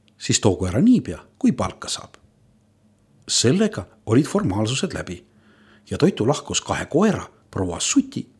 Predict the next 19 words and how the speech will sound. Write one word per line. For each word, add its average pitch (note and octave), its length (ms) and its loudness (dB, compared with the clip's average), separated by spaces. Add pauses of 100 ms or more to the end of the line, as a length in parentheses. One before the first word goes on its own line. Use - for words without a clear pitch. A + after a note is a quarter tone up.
ja D#3 100 2
teenija F2 440 -4
saatel. - 420 -6 (3000)
Majas, F#2 400 0
kuhu E2+ 240 -8
Toitu G#2 340 -2
nüüd E3 320 6
elama F2+ 320 2
asus, - 340 -10 (760)
paigutati G2+ 680 0
ta E2 240 -12
valgusküllasesse E3 1120 0
avarasse G#2 500 0
tuppa, - 460 -16 (1040)
mille F#2 200 0
seinu D3 460 2
ehtisid F#2 440 -6 (100)
Rolandi, A2 640 -4 (380)
Mimi F3 420 4